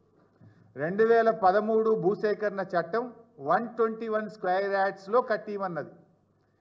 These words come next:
అది సింగిల్ రూమ్ ఇల్లు ఇమ్మన్నది, ఐఏవై ఇల్లు అన్నది. కానీ కేసీఆర్ గారు వన్ ట్వంటీ వన్కు డబుల్ టూ ఫిఫ్టీ స్క్వేర్ యార్డ్స్ స్థలం ఇచ్చి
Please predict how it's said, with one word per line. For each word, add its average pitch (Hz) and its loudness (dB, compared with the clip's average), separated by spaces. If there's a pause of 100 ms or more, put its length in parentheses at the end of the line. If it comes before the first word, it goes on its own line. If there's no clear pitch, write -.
(160)
అది 208 -2
సింగిల్ 226 -2
రూమ్ 226 -2
ఇల్లు 208 -4
ఇమ్మన్నది, 165 -8 (720)
ఐఏవై 208 2
ఇల్లు 180 -4
అన్నది. 143 -10
కానీ 143 -8
కేసీఆర్ 180 -4
గారు 208 -4 (800)
వన్ 185 0
ట్వంటీ 233 0
వన్కు 226 -4
డబుల్ 190 2 (320)
టూ 247 0
ఫిఫ్టీ 247 -6
స్క్వేర్ 196 -2
యార్డ్స్ 185 -4
స్థలం 147 -6
ఇచ్చి 240 -14